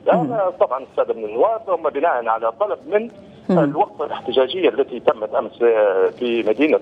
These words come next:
Speaker 1: سبعة،
Speaker 2: مهم.
Speaker 1: تقدموا بهذا الطلب، ولم نجتمع نحن من نواب الجنوب أو عدد كبير من نواب الجنوب نطالب بقانون الطوارئ. نعلم نحن قانون
Speaker 2: مهم.
Speaker 1: الطوارئ ليس بهذه الطريقة أو بهذه ال-، الأمور، لكن الأمر يبدو أنه أمر إعلامي لا أكثر، يعني.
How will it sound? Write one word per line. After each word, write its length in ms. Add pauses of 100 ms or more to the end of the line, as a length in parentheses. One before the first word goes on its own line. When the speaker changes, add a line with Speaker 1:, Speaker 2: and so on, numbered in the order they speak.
Speaker 1:
سبعة، 320 (140)
Speaker 2:
مهم. 280
Speaker 1:
تقدموا 440
بهذا 340
الطلب، 400
ولم 260
نجتمع 360
نحن 220 (120)
من 60
نواب 280
الجنوب 420
أو 240
عدد 500
كبير 200
من 140
نواب 300
الجنوب 420
نطالب 380
بقانون 720
الطوارئ. 500
نعلم 280
نحن 140
قانون 180
Speaker 2:
مهم. 80
Speaker 1:
الطوارئ 260
ليس 220
بهذه 380
الطريقة 480
أو 160 (520)
بهذه 280
ال-، 160
الأمور، 540
لكن 320
الأمر 380
يبدو 240
أنه 300
أمر 180
إعلامي 440
لا 200
أكثر، 260
يعني. 220